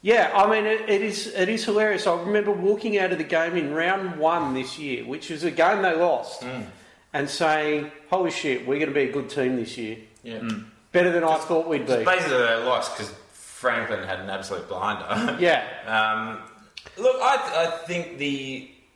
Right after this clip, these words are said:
Speaker 2: interesting thing for me is that everyone, everyone's talking about Naitanui, Gaff, and Shepherd all missing. I actually think Shepherd is the one they'll miss the most today.
Speaker 1: I
Speaker 2: 'Cause I think, I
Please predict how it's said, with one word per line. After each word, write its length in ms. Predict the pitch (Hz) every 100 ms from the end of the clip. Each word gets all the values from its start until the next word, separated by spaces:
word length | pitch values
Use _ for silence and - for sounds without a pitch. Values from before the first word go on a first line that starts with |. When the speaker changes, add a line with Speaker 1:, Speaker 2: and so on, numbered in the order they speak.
| -
Speaker 2:
interesting 560 | 170 190 208 196 156 147
thing 300 | 165 143 131
for 160 | 117
me 360 | 107 127 120 101
is 100 | 98
that 180 | 104 110
everyone, 260 | 147 139
everyone's 340 | 143 143 135 -
talking 300 | 120 110 107
about 260 | 101 98 82 - - _ _ _ -
Naitanui, 580 | 101 123 123 110 107 90
Gaff, 560 | 104 101 101 - - - - _ -
and 80 | 95
Shepherd 280 | 120 98 98
all 140 | 98
missing. 340 | 104 107 95
I 220 | 87 123 -
actually 240 | - 139
think 200 | 113 -
Shepherd 340 | - 135 -
is 120 | 101 90
the 60 |
one 200 | 95 95
they'll 140 | 98 95
miss 160 | 98 -
the 120 | 80
most 320 | 98 120 -
today. 260 | - 80 175 -
Speaker 1:
I 320 | 156 156 156 151
Speaker 2:
'Cause 100 | 151
I 200 | 151 151
think, 260 | 196 -
I 200 | 165 220